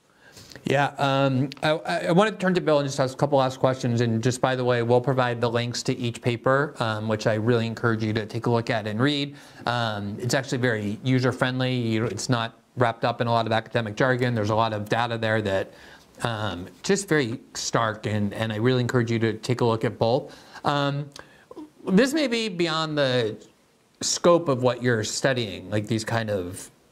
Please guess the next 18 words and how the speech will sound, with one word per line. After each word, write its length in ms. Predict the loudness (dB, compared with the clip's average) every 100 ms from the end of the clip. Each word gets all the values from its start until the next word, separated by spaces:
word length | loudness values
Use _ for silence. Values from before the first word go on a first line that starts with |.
| _ _ _ -16 -2
obvious 420 | -2 0 0 0
costs, 320 | 0 0 0
but 100 | 0
also, 440 | 0 0 -2 -4 -6 _ -6
uh, 400 | -2 -2 -2 -4 -10 -18 -20 -20 _ _ -6
more 220 | 2 4 4
indirect 360 | 2 0 0
costs 340 | 0 -2 -2 -4
to 80 | -2
the 80 |
United 260 | 0 -2 -4
States 360 | -2 -2 -2 -2
from 220 | -2 0
the 140 | -2
position 340 | 0 0 0 -2
on 80 |
Israel. 360 | -2 0 0 0
But 340 | 0 -2 -2